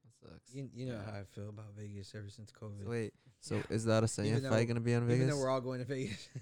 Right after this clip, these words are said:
Speaker 2: <laughs>
Speaker 3: Uh, I think it is. Yeah, I think it's gonna be in Vegas. Isn't it?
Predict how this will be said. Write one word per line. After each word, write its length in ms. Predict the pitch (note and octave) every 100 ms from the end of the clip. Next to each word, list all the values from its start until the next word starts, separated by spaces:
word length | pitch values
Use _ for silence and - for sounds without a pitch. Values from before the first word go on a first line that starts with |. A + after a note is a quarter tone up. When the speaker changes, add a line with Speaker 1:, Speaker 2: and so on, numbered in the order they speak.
| -
Speaker 2:
<laughs> 100 | G3+
Speaker 3:
Uh, 340 | F#3 F#3 F#3 D#3
I 160 | G2 G#2
think 500 | - - B2+ - -
it 180 | F#2
is. 560 | - F#2 E2+ E2+ - - _ _ _ _
Yeah, 180 | F2 F2
I 120 | F2
think 220 | F2+ A2 A#2+
it's 120 | -
gonna 160 | G2+ F2+
be 120 | F2
in 120 | E2+
Vegas. 400 | E2 D2+ - - _ _ _ _ _
Isn't 220 | G#2 C3
it? 140 | F3+